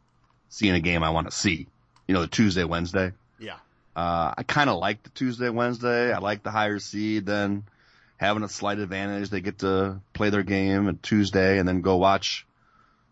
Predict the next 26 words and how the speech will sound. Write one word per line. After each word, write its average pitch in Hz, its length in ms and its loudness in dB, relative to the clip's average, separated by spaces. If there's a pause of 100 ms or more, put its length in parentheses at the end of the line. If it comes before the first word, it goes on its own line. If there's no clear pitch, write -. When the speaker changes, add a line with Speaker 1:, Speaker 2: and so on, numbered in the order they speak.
(240)
Speaker 1:
to 92 60 -8
see - 180 -2
who 95 120 0
they're 101 100 2
gonna 92 180 2
play 92 420 2
that 90 160 -2
next 92 280 -4
night. 92 500 -2
And 78 340 -8 (1040)
I, 151 180 2
I, 104 300 -2
I 85 40 -4
don't 76 140 -12
know. 80 200 -16
I, 107 140 -2 (880)
there's 165 140 -2
a 135 60 2
lot 110 260 4
of 90 320 0 (1700)
things 98 480 -8
with - 180 -16
the 82 60 -12
scheduling 87 640 -4
that 82 100 -2
I 82 240 -2